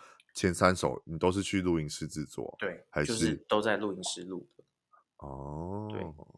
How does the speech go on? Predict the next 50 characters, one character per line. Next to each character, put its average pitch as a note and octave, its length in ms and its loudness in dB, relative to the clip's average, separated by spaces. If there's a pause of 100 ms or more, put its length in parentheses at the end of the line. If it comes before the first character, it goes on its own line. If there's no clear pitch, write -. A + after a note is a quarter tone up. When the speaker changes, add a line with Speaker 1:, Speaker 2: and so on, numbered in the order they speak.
(720)
Speaker 1:
就 - 120 -4
想 G#2 140 -4
说， F#2 140 -2
嗯， A2+ 100 -6 (220)
张 A2 140 0
惠 A2+ 60 -2
妹 D2 120 -6
怎 E2+ 100 -6
么 D2+ 80 -6
这 E2 80 -6
么 E2+ 100 -6
厉 F2 160 -2
害， D#2+ 180 0
就 E2+ 120 -4
是 D#2+ 120 -8
自 - 160 -8
己 - 180 -12
可 - 160 0
以 D2 40 0
这 D#2 120 -2
样， D#2 120 -4 (360)
我 C#3+ 120 8
以 D#3+ 40 12
为 C3 100 10
都 A#2+ 160 4
是 C3 60 4
你 G#2 60 2
自 B2 140 -4
己 F#2 180 -2
录， E2+ 300 0 (300)
自 - 140 -2
己， E2+ 160 4
自 F#2+ 180 -4
己， D2+ 360 -6
自 F#2+ 120 -4
己 D#2 120 -2
写， - 300 -2
自 - 120 2
己 G2+ 100 8
写 D#2 300 2
嘛， B1+ 180 -8
然 D2+ 120 -2
后 E2 80 4
自 F#2+ 160 -2
己 E2+ 120 2
编 D#2 280 2
曲， - 180 -8
自 - 140 -6
己 C#2+ 100 -2
录， D2+ 240 -2